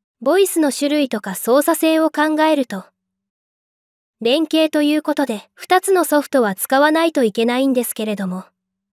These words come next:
今日現在のボイスピークよりは便利に使える、というような感じになっています。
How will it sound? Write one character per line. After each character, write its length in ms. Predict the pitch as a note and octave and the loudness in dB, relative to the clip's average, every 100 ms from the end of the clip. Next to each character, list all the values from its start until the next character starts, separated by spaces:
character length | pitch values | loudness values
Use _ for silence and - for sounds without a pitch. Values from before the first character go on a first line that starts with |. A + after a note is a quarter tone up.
| _ - | _ -2
今 240 | C#4 C#4+ | 2 2
日 200 | A#3+ C#4+ | 2 2
現 60 | E4 | 2
在 220 | D4+ C#4+ | 2 2
の 140 | A3+ F#3 | 0 0
ボ 160 | A3 | 0
イ 100 | D#4+ | 0
ス 100 | - | 0
ピ 140 | - F4 | 0 2
ー 60 | |
ク 120 | - | 2
よ 120 | C#4 A3 | 0 0
り 120 | G#3 | -2
は 200 | F#3 - | -6 -2
便 220 | A#3+ F4+ | 0 2
利 120 | E4+ C4 | 2 0
に 120 | G3 | -2
使 260 | - A3 | -6 -8
え 80 | G#3+ | -8
る、 200 | G#3+ G3+ _ _ _ _ _ _ _ _ _ _ _ | -8 -12 _ _ _ _ _ _ _ _ _ _ _
と 160 | - D4 | -2 2
い 140 | D#4+ | 2
う 80 | F#4 | 2
よ 160 | G4 G#4 | 2 2
う 40 | |
な 140 | E4+ B3+ | 0 -2
感 240 | A#3 A#3+ | -2 -2
じ 100 | A#3+ | 0
に 100 | C4 | 0
な 120 | C4 | -2
っ 20 | C#4 | -2
て 120 | C4 | -2
い 100 | G#3+ | -2
ま 140 | F#3+ | -4
す。 200 | - - | -10 -14